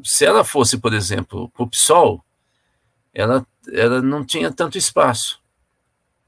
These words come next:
no psol, porque o psol de Minas tem um, tinha uma ala, ou tem uma ala mais forte, próximo à visão oficial,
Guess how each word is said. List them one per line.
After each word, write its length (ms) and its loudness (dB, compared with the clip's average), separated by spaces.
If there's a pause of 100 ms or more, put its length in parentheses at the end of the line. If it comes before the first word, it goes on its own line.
(240)
no 200 -8
psol, 400 2
porque 260 -8
o 60 -2
psol 340 0
de 200 -6
Minas 580 -6 (800)
tem 160 -2
um, 260 -8 (300)
tinha 240 -6
uma 160 0
ala, 320 4
ou 120 -2
tem 220 -4
uma 260 -2
ala 140 -2
mais 280 -4
forte, 640 0
próximo 640 0 (380)
à 120 -2
visão 400 -2
oficial, 720 -4